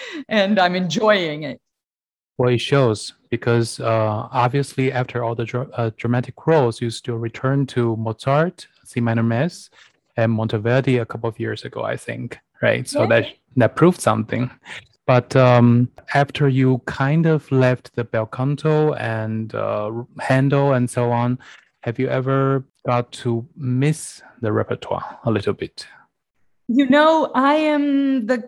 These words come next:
Speaker 1: kind of person that turns the page and goes forward. I very rarely look back, and I very rarely regret things because I've, I early on made, um,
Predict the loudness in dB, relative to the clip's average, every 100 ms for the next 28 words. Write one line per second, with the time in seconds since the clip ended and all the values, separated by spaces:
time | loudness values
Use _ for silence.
0 | -6 -2 0 -2 0 0 0 0 0 0
1 | -2 0 -2 -6 -2 -2 0 -2 -4 -4
2 | -4 0 0 0 -2 -6 -10 -14 -6 -2
3 | -2 -2 -6 -8 -8 -4 -4 -4 -12 _
4 | _ _ _ _ _ _ -12 -10 0 4
5 | 6 6 4 2 2 0 0 -2 -4 -4
6 | -8 -2 2 2 0 -4 -6 -6 -8 -6
7 | -2 0 0 -2 0 0 -2 -4 -6 -8
8 | -6 -2 -4 -4 -14 -4 -2 0 0 -4
9 | -6 -2 -2 -4 -18 -20 -20 -20 _ -2
10 | 0 2 0 -4 -14 -16 -4 -2 0 -2
11 | -6 0 2 4 4 2 2 0 -2 -4
12 | -4 -2 -2 -4 -6 -8 -10